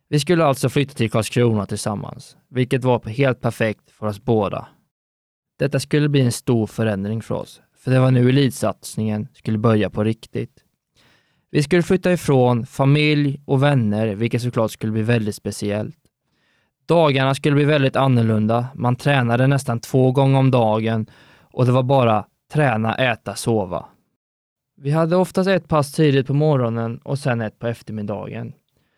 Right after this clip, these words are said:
Såklart var det en jättestor omställning och vissa dagar var man väldigt less på träningen. Men tyvärr finns det inga genvägar. Om man vill bli bra kan man liksom inte komma och ta det lugnt på träningarna.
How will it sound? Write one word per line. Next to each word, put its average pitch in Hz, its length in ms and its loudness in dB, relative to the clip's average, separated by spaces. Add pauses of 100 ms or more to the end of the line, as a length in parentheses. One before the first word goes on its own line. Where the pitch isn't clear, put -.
(220)
Såklart 131 360 0
var 131 100 0
det 127 60 0
en 127 60 0
jättestor 127 420 -4
omställning 110 680 -4
och 123 180 -4
vissa 139 260 -4
dagar 135 320 0
var 113 100 0
man 113 160 -4
väldigt 117 300 -2
less 113 240 -4
på 117 120 -8
träningen. 104 520 -6 (760)
Men 143 180 0
tyvärr 147 300 2
finns 139 320 2
det 143 80 -2
inga 127 160 2
genvägar. 113 720 -4 (400)
Om 147 120 0
man 165 140 2
vill 185 140 2
bli 185 200 4
bra 135 380 2 (100)
kan 139 160 -2
man 139 140 2
liksom 139 280 0
inte 139 160 -2
komma 117 400 -2
och 110 80 -6
ta 113 120 -2
det 117 80 0
lugnt 139 320 0
på 151 80 0
träningarna. 113 640 -4